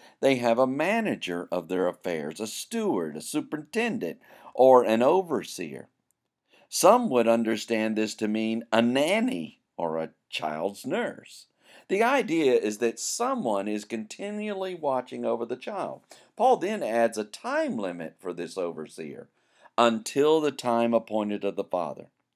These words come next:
When maturity sets in, a father of a child may deem the child responsible and able to handle inherited things. We understand why a small child is not allowed to drive an automobile.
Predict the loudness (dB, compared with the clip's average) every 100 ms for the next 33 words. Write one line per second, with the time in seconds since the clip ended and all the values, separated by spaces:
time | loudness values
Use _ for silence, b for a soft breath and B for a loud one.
0 | B B B 0 0 2 -2 -4 -2 2
1 | 2 0 -6 -4 -4 -6 -8 -6 -8 -10
2 | -8 -8 -4 0 0 0 -2 -4 -6 -4
3 | -4 -4 -8 B B -4 0 0 -2 -8
4 | -8 -10 -6 -2 0 0 -2 -6 -8 -4
5 | -2 -2 -8 -8 -4 -4 -4 -8 -6 -4
6 | -4 -4 -4 -6 -6 -6 -4 -6 -8 b
7 | b -10 -8 -6 -4 -4 -6 -8 -10 -10
8 | -12 -16 -20 _ _ _ _ _ -8 -4
9 | -2 -2 -2 -2 -2 0 2 2 2 -2
10 | -4 -2 0 -2 -6 -6 -6 -6 -8 -8
11 | -8 -6 -6 -4 -4 -6 -14 -8 -6 -6
12 | -6 -8 -8 -8 -8 -8 -6 -6 -8